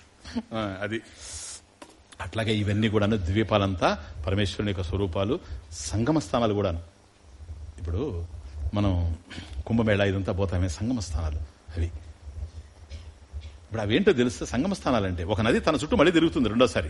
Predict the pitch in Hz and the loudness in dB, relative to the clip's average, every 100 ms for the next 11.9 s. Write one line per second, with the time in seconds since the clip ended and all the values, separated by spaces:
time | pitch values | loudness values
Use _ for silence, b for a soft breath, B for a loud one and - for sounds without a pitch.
0 | - - - - - - - - 92 87 | -4 -4 -4 -12 -20 -18 -16 -8 -6 -6
1 | - - - - - 113 107 104 - 180 | -8 -16 -18 -20 -4 2 2 2 0 0
2 | 110 110 147 101 78 - b b b b | 2 4 4 2 -2 -10 b b b b
3 | b 185 208 170 202 214 120 101 85 - | b 2 4 8 8 8 6 4 -2 -6
4 | - - - - 110 101 95 - - 131 | -16 -20 -16 -4 -2 0 -2 -2 0 0
5 | - 131 110 104 95 90 107 107 135 - | 0 0 2 0 -2 -4 -4 0 0 0
6 | 131 107 107 101 87 82 82 B B - | 0 2 2 0 0 -2 -4 B B -8
7 | 123 107 120 107 123 - 247 285 107 87 | -6 -2 0 0 0 0 0 2 0 -2
8 | - 113 80 80 - _ 120 135 131 107 | 0 0 2 -2 -8 _ -2 0 0 0
9 | 147 180 254 - _ 110 90 - 107 135 | 0 0 -2 -2 _ -4 -4 -4 -2 0
10 | 220 262 160 - 156 170 180 175 185 190 | 0 0 -2 0 0 2 0 0 0 0
11 | 180 160 175 240 175 143 113 113 80 | 2 0 0 -2 -2 -2 2 2 2